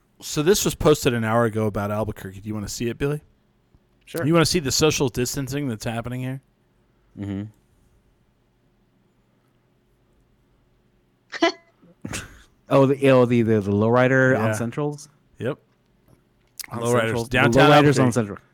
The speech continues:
Speaker 1: It's happening right now.
Speaker 2: Wow.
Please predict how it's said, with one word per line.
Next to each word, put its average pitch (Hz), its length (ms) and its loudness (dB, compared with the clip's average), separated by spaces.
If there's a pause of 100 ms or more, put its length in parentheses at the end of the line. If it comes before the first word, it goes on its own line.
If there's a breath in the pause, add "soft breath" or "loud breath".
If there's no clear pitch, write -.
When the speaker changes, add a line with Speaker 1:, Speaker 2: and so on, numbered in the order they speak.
(120)
Speaker 1:
It's - 80 -20
happening 117 320 -6
right 120 260 0
now. 107 280 -8 (1200)
Speaker 2:
Wow. 92 520 -4